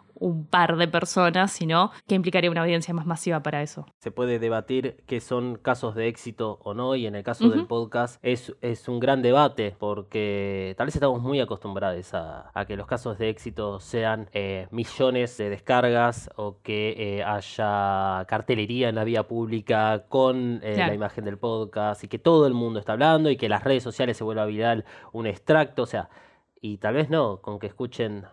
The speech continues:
Speaker 2: cuatro personas es un caso de éxito. ¿Cuál es esta mirada que tiene Parque como una productora de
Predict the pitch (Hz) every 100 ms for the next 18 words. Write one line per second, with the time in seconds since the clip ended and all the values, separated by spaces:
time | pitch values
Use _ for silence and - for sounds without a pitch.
0 | _ 127 131 131 117 110 113 120 107 107
1 | 110 - _ - 151 - 110 101 95 104
2 | 95 - 90 - - - - - - 185
3 | 190 160 131 120 120 123 117 127 120 113
4 | 139 139 139 147 - - 175 156 113 95
5 | - - 170 160 127 113 123 120 113 -
6 | 156 135 110 95 104 110 139 147 156